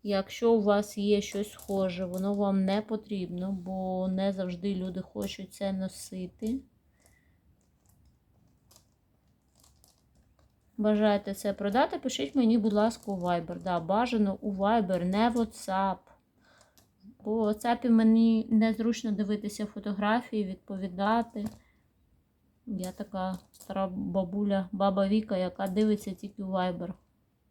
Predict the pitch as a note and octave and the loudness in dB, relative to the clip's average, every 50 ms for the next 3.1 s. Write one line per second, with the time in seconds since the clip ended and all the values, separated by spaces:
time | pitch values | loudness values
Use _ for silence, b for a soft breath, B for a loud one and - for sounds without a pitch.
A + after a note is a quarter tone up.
0 | _ _ _ _ _ _ _ _ _ _ _ _ - - G3+ F#3+ F#3+ F#3 G#3 G#3+ | _ _ _ _ _ _ _ _ _ _ _ _ -12 -8 -6 -4 0 2 4 4
1 | G#3+ G3+ G3 F#3+ F#3 F#3 - - - G3 G3 G3 G3 G3 G3 G3 F#3+ F#3+ F3+ F#3 | 6 6 4 2 0 -2 -6 -6 -4 -2 0 0 2 2 2 2 2 0 0 -2
2 | F#3 F#3 F3+ F#3 F#3 F#3 F#3 F#3 F#3 F3+ F3+ E3 E3 D#3+ E3+ E3 - - - - | -2 -2 0 0 0 0 0 0 0 -2 -2 -4 -8 -10 -10 -10 -10 -14 -14 -12
3 | - | -12